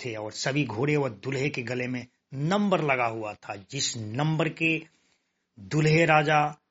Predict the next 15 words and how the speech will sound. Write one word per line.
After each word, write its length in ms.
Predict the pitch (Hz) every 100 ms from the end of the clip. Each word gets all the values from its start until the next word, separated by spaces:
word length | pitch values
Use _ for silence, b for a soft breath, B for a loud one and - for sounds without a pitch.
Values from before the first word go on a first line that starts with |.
| _ _ _
उसी 320 | 165 170 - 220
नंबर 360 | 190 170 156
के 160 | - 147
घोड़े 260 | 117 131 131
पर 140 | 123
बैठे 340 | 113 107 101
थे। 340 | 104 - 101 _ _ _ -
वहां 340 | 104 113 135
से 160 | 131 127
ढाका 420 | 101 - 131 160
उच्च 180 | 160 143
विद्यालय 420 | 139 139 156 156
के 120 | 135
खेल 280 | 151 - 156
मैदान 380 | 151 151 143 147